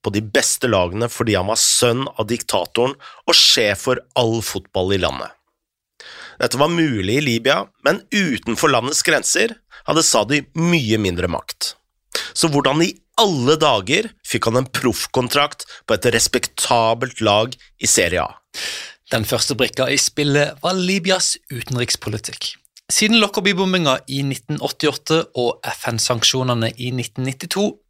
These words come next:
Speaker 2: hadde Libya vært isolert fra Vesten. Men tidlig på to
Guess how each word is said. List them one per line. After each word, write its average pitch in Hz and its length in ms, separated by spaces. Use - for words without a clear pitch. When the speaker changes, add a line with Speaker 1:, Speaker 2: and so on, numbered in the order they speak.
Speaker 2:
hadde 139 180
Libya 175 400
vært - 320
isolert 196 680
fra - 160
Vesten. - 380
Men 147 380
tidlig 214 300
på 220 100
to 202 80